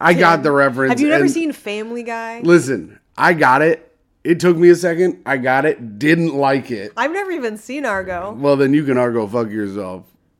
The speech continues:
Speaker 2: Whoa, shit.
Speaker 1: Now we're doing references.
Speaker 2: Was
Speaker 1: That's
Speaker 2: that
Speaker 1: what they say that in the movie.
Speaker 2: They do not.
Speaker 1: Yes, they do.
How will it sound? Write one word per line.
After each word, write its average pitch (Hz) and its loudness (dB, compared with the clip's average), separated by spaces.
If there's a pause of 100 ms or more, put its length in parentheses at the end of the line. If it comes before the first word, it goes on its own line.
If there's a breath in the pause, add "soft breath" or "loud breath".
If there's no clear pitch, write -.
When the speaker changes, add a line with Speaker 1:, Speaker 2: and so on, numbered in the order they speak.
(100)
Speaker 2:
Whoa, 254 -4
shit. - -10
Speaker 1:
Now 165 6
we're 151 4
doing 135 0
references. 101 -4 (1000)
Speaker 2:
Was 139 -2
Speaker 1:
That's 131 -4
Speaker 2:
that - -2
Speaker 1:
what - -20
they 147 0
say 151 2
that 131 2
in 120 0
the 113 -2
movie. 95 -8
Speaker 2:
They 330 -6
do 370 -2
not. 220 -6
Speaker 1:
Yes, 151 0
they 175 4
do. 165 2